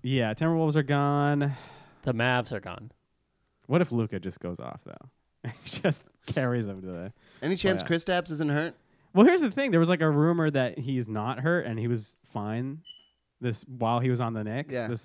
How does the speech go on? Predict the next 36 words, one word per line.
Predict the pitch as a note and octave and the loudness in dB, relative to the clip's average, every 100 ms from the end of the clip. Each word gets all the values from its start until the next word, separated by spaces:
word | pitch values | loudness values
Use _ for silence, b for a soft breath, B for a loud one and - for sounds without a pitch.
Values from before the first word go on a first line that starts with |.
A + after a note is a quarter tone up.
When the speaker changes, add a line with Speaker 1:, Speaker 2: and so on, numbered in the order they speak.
| - | -14
Speaker 1:
this | A2+ C3 - | -4 -4 -2
year, | D3+ F3 F#3 | -2 0 0
and | B2+ C#3 | 0 0
then, | |
but | B2 C3 | 0 -2
Cuban | - E3+ E3+ A#2+ | 0 2 2 0
came | C3+ A2+ | -4 -6
out | G#2 | -8
and | D#2+ | -6
said | A2 | -8
he's | G2+ | -6
not | A2 D#2+ | -10 -10
playing | A2 G#2 | -8 -8
this | D#2 - | -10 -14
year. | G1+ G1+ _ _ _ _ _ _ | -18 -18 _ _ _ _ _ _
Speaker 3:
Oh, | C#3+ B2 | 2 4
okay. | G2 G#2 A1+ - _ _ | 0 -8 -14 -16 _ _
Speaker 1:
But | C3 A#2+ A2+ _ | 0 0 -2 _
I | A#2 | -6
don't | C3 | -2
know. | E3 C3+ _ _ _ - | -2 -4 _ _ _ 2
Okay, | E3+ E3 A3+ | 4 8 6
B | A#3+ F#3 | 8 6
D | F3 | 6
L | F3 | 6
P | D#3+ E3+ | 6 4
fans, | D3+ F3 F3 F3 D#3 | 6 4 4 2 2
thank | D#3+ F3 E3 | 2 2 0
you | E3 | -2
for | - | 0
listening. | C#3 D3+ F#3 G#3 G#3 A#3 B3 A#3+ | 2 4 4 2 0 0 -2 -6
Uh, | C#3+ C3 C3 B2+ B2 B2 B2+ A2 | -2 0 2 2 2 0 -2 -4
make | C3+ B2+ | -4 -2
sure | - C#3+ | 0 2
to | A#2+ | 2
rate | A#2 C3+ C#3 - - | 2 4 4 0 -10